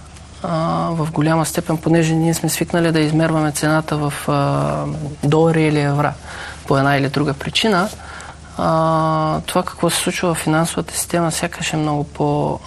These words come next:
а, по-силен фактор за абсолютно всички, а, метали, суровини, ако щете и валути. Ако наложите графиките на среброто с тази на корейския вон, например, ще видите, че са те почти идентични.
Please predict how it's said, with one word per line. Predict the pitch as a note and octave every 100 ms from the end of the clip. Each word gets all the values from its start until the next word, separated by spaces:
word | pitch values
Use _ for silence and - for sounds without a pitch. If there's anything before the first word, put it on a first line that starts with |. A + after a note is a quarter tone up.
| -
а, | D3+ D3+ D#3+ D#3+ D#3+ D#3+ - - - - - -
по-силен | - D#3+ - D#3 C#3+
фактор | - C#3+ - D3
за | C3 C3+ C3+ D#3
абсолютно | D3 - D#3+ D3 D3+ C#3+
всички, | - C#3 - - C#3 C#3+ - - - - - -
а, | - D#3+ D3+ C#3+
метали, | C#3+ C#3 - D#3+ F3+ F3 E3+
суровини, | - - C#3+ C3+ C#3 C#3+ D#3+ F3+ F3+ F3 E3+ F3 - - - - -
ако | D3 -
щете | - C#3+ -
и | D3
валути. | D3 C#3+ D#3+ - D#3+ D3+
Ако | D3+ C#3+ D3+
наложите | D3 D#3 D#3 - - D3+ C#3+ C#3+ - - - -
графиките | D3+ D#3 - - - D3+
на | D3+ D3 D3 C#3+ C#3+ C#3+ C3+
среброто | - C#3+ D3+ D#3 D#3 -
с | - C#3+ -
тази | D#3 D3+ D3+
на | D3 C#3+ C#3
корейския | D3+ D3+ C#3+ - C#3
вон, | D3+ C#3+
например, | C#3+ C#3+ - D#3 D#3 D#3 D#3+
ще | - C#3+
видите, | C#3+ C#3+ D#3
че | -
са | - -
те | -
почти | - - - D#3+ - C#3+
идентични. | C3 C3+ C#3+ G3 - E3+ E3 E3